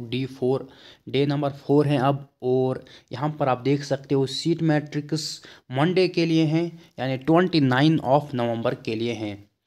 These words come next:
ट्वेंटी नाइन नवंबर के लिए यहाँ पर सीट मैट्रिक्स हैं,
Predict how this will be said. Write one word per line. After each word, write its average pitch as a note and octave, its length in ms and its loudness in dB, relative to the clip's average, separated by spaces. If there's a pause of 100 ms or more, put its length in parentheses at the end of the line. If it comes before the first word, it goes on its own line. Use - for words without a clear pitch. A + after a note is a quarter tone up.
(480)
ट्वेंटी F3 360 0
नाइन D3 340 2
नवंबर C#3+ 400 2
के C3+ 160 0
लिए C3+ 120 2
यहाँ B2+ 200 0 (180)
पर C3 80 2
सीट - 320 -4
मैट्रिक्स - 560 0
हैं, C3+ 100 2